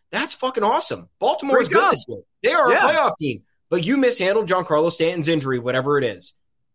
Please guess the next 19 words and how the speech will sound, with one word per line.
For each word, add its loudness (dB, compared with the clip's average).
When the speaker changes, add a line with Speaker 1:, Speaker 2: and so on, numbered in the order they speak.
Speaker 1:
He -10
comes 0
in 0
to -12
pinch -4
hit -2
on -2
Saturday. 0
He, -6
he's -12
bench 0
Friday, 0
comes -4
in -6
to -12
pitch -6
hit -4
on -4
Saturday, 0